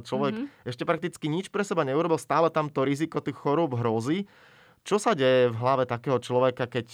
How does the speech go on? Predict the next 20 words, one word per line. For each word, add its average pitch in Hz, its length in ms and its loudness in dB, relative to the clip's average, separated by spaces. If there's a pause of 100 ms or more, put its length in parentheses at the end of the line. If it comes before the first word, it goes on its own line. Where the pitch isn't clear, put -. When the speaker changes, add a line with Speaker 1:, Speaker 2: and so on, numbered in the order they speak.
Speaker 1:
e, 131 80 -2 (1040)
dá 139 280 6
dole 143 260 4
niekoľko 123 460 0
a - 100 -2
príde 143 240 0
takéto 135 360 -6
uspokojenie 139 800 0
a 120 120 4
vlastne 120 360 -2
možno 123 280 2
o 117 80 2
pol 123 220 4
roka 123 260 2
je 113 80 2
na 113 80 0
tom 117 180 -4
ešte 113 180 -6
horšie 110 380 -4
ako, 101 500 -2